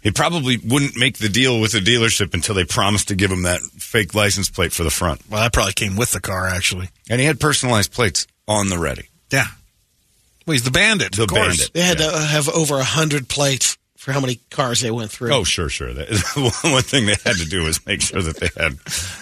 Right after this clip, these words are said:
Speaker 1: you know, continuity with the racist Bandit car. Anyway, I don't get it. Restaurant owners, I'm on your side. You wanna kick somebody out, that's fine.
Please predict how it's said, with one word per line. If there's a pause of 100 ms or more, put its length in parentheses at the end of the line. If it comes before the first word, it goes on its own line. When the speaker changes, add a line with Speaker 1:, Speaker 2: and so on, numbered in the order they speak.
(120)
Speaker 1:
you
know, (220)
continuity
with
the (240)
racist
Bandit
car. (1300)
Anyway, (160)
I
don't
get
it.
Restaurant
owners, (140)
I'm
on
your
side. (160)
You
wanna
kick
somebody
out,
that's
fine.